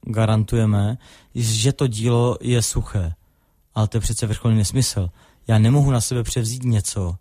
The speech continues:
co musí převzít můj dodavatel.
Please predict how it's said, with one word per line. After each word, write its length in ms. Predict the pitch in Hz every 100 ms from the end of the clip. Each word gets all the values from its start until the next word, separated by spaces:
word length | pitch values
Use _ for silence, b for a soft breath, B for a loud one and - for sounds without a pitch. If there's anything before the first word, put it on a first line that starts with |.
| b b b
co 160 | - 120
musí 240 | 113 -
převzít 500 | 113 127 101 113 113 - _ -
můj 320 | 120 127 131 -
dodavatel. 640 | 123 127 147 127 110 90